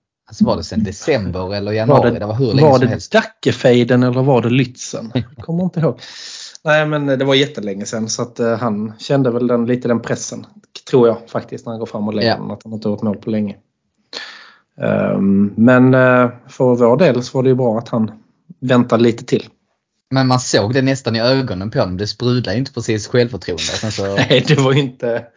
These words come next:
Speaker 1: Ramsdale
Speaker 2: det var inte
Speaker 1: såg väldigt
Speaker 2: så.
Speaker 1: stor ut.
Speaker 2: <laughs> Han såg väldigt stor ut. Och han såg nog ännu större ut i Bamfords ögon.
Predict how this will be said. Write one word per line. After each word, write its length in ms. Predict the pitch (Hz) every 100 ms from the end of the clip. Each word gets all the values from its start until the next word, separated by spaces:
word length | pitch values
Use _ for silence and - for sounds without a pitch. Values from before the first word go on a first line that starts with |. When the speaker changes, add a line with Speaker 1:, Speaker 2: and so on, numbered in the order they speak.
| -
Speaker 1:
Ramsdale 280 | 123 135 123
Speaker 2:
det 40 |
var 80 | 131
inte 140 | 113
Speaker 1:
såg 140 | 110 131
väldigt 200 | 127 120
Speaker 2:
så. 60 |
Speaker 1:
stor 300 | 123 135 113
ut. 220 | 110 87 - - 107 -
Speaker 2:
<laughs> 400 | 123 - - -
Han 140 | 127 113
såg 160 | 127
väldigt 360 | 127 123 117 110
stor 380 | - 123 131 113
ut. 220 | 110 -
Och 120 | - 120
han 80 |
såg 140 | 113 127
nog 120 | 117
ännu 260 | 127 127 120
större 360 | - 117 113
ut 220 | 110 110
i 220 | 117 113 110
Bamfords 580 | 117 110 104 107 98 117
ögon. 340 | 110 107